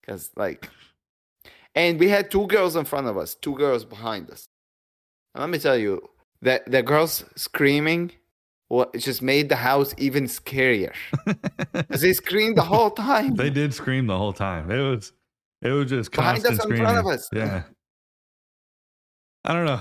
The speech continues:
Speaker 2: So that
Speaker 1: How
Speaker 2: one,
Speaker 1: was it, Max?
Speaker 2: that one,
Speaker 1: <laughs>
Speaker 2: that one's based off the new movie that's not even out yet. So there's no way to, like, know what to expect. <laughs> Um, it was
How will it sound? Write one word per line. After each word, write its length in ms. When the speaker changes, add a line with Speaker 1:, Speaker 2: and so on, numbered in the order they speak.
Speaker 2:
So 200
that 80
Speaker 1:
How 120
Speaker 2:
one, 140
Speaker 1:
was 120
it, 160
Max? 400
Speaker 2:
that 200
one, 320
Speaker 1:
<laughs> 1200
Speaker 2:
that 180
one's 220
based 300
off 220
the 100
new 220
movie 340
that's 200
not 160
even 220
out 280
yet. 300
So 380
there's 200
no 180
way 220
to, 120
like, 400
know 280
what 320
to 140
expect. 760
<laughs> 40
Um, 640
it 120
was 600